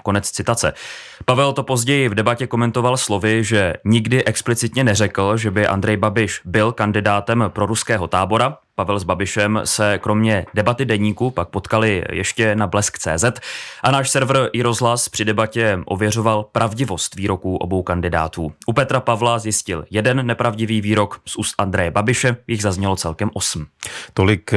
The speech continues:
Speaker 2: zatím Vojtěch Tomášek, samozřejmě se s ním ještě v průběhu dnešního speciálu uslyšíme.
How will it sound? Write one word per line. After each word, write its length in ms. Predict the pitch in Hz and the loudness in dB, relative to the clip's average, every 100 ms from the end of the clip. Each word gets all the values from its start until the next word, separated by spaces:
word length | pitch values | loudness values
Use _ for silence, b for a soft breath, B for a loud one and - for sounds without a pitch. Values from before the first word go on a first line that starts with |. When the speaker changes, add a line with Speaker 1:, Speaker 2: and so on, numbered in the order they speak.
| 98 | 4
Speaker 2:
zatím 380 | 92 90 113 | 2 2 2
Vojtěch 340 | 98 92 - 120 | 2 2 0 0
Tomášek, 760 | 113 98 90 - 95 92 - 95 | 2 4 4 2 0 0 -2 -4
samozřejmě 440 | - 90 85 87 | -2 -2 0 0
se 120 | 87 | 0
s 100 | 98 | 0
ním 140 | 107 92 | 2 2
ještě 220 | 90 - | 2 0
v 60 | - | -2
průběhu 380 | 98 90 92 | 0 2 2
dnešního 380 | 101 98 - 110 | 4 2 2 2
speciálu 640 | - 104 - 107 104 107 131 | 2 0 2 2 4 2 0
uslyšíme. 680 | 143 - 107 - 101 101 | -2 -4 -2 0 2 2